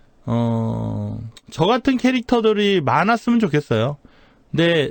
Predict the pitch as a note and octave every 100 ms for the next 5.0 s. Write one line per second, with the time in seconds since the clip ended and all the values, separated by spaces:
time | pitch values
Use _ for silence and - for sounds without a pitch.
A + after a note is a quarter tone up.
0 | - - F3 A#3 B3 F#3 A3 A3 E3 C3+
1 | D#3+ C#3 G2+ F#2+ - E3+ E3 - A3+ A3
2 | F#3+ A#2+ F#2 E2+ G2+ _ _ _ _ _
3 | A2+ F#2+ E2+ E2+ _ _ _ _ - -
4 | E3 - G#3 G#3 F#3 C#3+ A2+ F#2+ F2 B2